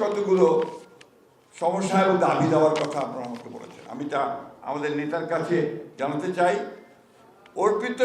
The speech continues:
সম্পত্তি প্রত্যার্পণ আইন বাস্তবায়ন চেয়েছেন আপনারা, আপনারা সংখ্যালঘু সুরক্ষা আইন চেয়েছেন, জাতীয় সংখ্যালঘু কমিশন চেয়েছেন,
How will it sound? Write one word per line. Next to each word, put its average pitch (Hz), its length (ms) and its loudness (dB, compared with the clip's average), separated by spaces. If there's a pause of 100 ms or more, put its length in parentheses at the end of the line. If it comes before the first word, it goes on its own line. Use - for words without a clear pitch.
(120)
সম্পত্তি 226 360 4 (120)
প্রত্যার্পণ 208 580 4
আইন 185 220 4
বাস্তবায়ন - 600 0
চেয়েছেন - 360 -4
আপনারা, - 280 -14 (1000)
আপনারা 190 220 2 (100)
সংখ্যালঘু 196 500 2 (100)
সুরক্ষা 180 380 0
আইন 180 120 8 (100)
চেয়েছেন, 190 360 4 (840)
জাতীয় 185 360 4 (100)
সংখ্যালঘু 190 460 0 (120)
কমিশন 175 380 -2 (180)
চেয়েছেন, 196 380 -2